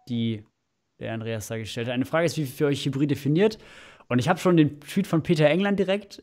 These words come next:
im, im Hinterkopf gehabt. Ähm, für mich ist es zeitgleiche interaktive Live-Teilnahme von unterschiedlichen Orten aus,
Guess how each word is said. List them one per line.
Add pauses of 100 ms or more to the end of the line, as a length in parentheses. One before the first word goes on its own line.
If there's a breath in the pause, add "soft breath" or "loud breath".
im,
im
Hinterkopf
gehabt. (560 loud breath)
Ähm,
für
mich
ist
es
zeitgleiche
interaktive
Live-Teilnahme
von
unterschiedlichen
Orten
aus,